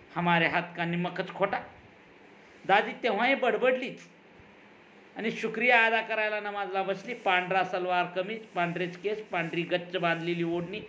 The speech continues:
आणि सुरकुत्यातून लुकलुकत हालणारे मोतीबिंदूचे डोळे. पण सुई आणि दोऱ्याची जादू करावी ती तिच्या बोटाने. रियाजनं फॅक्टरीतलं काम सोडलं. कुठल्या तरी सामाजिक संघटनेच्या मदतीनं आता दुकान थाटलं होतं. येवन mutton shop,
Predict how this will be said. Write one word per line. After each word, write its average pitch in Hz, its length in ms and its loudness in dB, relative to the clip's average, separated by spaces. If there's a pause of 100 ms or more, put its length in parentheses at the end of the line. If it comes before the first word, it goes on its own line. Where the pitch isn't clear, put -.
(240)
आणि 175 160 0
सुरकुत्यातून 175 720 -2
लुकलुकत 170 600 -4
हालणारे 165 340 -2
मोतीबिंदूचे 170 760 -2
डोळे. 196 240 0 (340)
पण 175 80 -2
सुई 175 280 2
आणि 175 240 2
दोऱ्याची 170 460 0
जादू 165 280 0
करावी 160 360 0
ती 165 260 -6
तिच्या 160 200 -2
बोटाने. 165 440 -2 (480)
रियाजनं 170 480 2
फॅक्टरीतलं 170 580 -2
काम 160 240 0
सोडलं. 175 360 -2 (340)
कुठल्या 175 360 0
तरी 165 100 -2
सामाजिक 170 480 0
संघटनेच्या 170 600 -2
मदतीनं 170 480 -4
आता 165 240 -2
दुकान 165 380 -4
थाटलं 165 280 -2
होतं. 175 280 -2 (320)
येवन 170 320 4
mutton 170 380 0
shop, 208 160 2